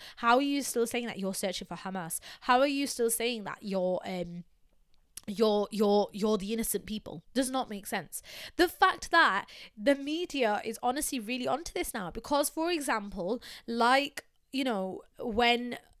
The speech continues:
when the, the whole news, the fake news started spreading about the forty beheaded babies, um, by Hamas, the forty Israeli babies,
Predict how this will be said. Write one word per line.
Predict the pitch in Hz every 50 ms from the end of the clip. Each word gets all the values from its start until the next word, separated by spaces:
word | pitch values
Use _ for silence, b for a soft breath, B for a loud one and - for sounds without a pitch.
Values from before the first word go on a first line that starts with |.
| _ _
when | - 262 226 254 254 240 247 240 233 214 202
the, | - 247 240 233 233 233 233 233 - - _ _ _ _ _ _ _ _ _ _ _ _ _ _ -
the | 208 220 240
whole | - - 277 269 269 262 254
news, | 233 233 233 240 254 254 247 220 202 214 208 180
the | 220 214
fake | - - 254 247 240 - -
news | 233 220 226 240 233 233 -
started | - 214 117 135 190
spreading | - - 214 208 208
about | 196 175 -
the | -
forty | - - 220 214 220 - - -
beheaded | - 170 208 208 190 208 180 -
babies, | 208 214 220 220 208 - - - - 220 - B B B B B B B B B -
um, | 214 196 196 190 190 185 180 190 185
by | 220 196 208
Hamas, | 202 - - 196 190 208 202 - - 208 - - - -
the | 208 202 185 180 -
forty | - 226 208 208 - 220 -
Israeli | 202 170 185 202 208 196 190
babies, | 185 202 220 214 190 - - 185 208 208